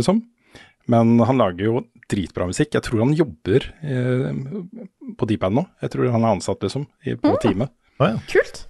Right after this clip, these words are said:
Speaker 1: Ehm, så, ehm, så det er liksom en ny mulighet da, til å oppdage en, eh, altså Askøys store sønner, eh, og en av de
Speaker 3: Mm.
Speaker 1: kuleste artistene vi har. Eh, så, så jeg har litt, eh, forhåpninger for dette her også. Det er en kul, kul ting å lansere.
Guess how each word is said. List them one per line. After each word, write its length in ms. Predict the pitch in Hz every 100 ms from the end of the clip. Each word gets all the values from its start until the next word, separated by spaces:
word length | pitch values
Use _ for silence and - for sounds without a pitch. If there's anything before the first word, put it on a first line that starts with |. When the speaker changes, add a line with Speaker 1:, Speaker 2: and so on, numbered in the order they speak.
| -
Speaker 1:
Ehm, 440 | - 113 113 117 117
så, 540 | 117 135 127 123 123
ehm, 340 | 123 120 120 120
så 400 | - 123 120 117
det 140 | 123
er 140 | 127 120
liksom 240 | 131 123
en 80 | 123
ny 100 | 123
mulighet 340 | 139 123 117 131
da, 100 | 117
til 160 | 123
å 100 | 113
oppdage 300 | 98 101 98
en, 340 | 104 107 110 110
eh, 340 | 110 110 107
altså 320 | 113 117 123 101
Askøys 480 | - - 101 107
store 240 | - 113 104
sønner, 400 | - 113 98 - - -
eh, 240 | 110 107 107
og 120 | 104
en 140 | 101 98
av 80 |
de 80 | 104
Speaker 3:
Mm. 40 | 101 101
Speaker 1:
kuleste 260 | 92 -
artistene 400 | 101 107 - -
vi 60 | 98
har. 160 | 107 - - _ - - _ _ -
Eh, 160 | 101 101
så, 240 | - 107 101 101 104 107 104 107
så 220 | - 104
jeg 200 | 101 98
har 120 | 110
litt, 260 | 147 - -
eh, 120 | 123
forhåpninger 420 | - 98 98 101
for 80 | 104
dette 160 | 101 95
her 80 |
også. 220 | 95 92 - _
Det 140 | - 113
er 20 |
en 240 | 110 113
kul, 380 | 117 107 95 101 104 - -
kul 160 | 147
ting 160 | 127 107
å 80 | 104
lansere. 320 | 104 104 -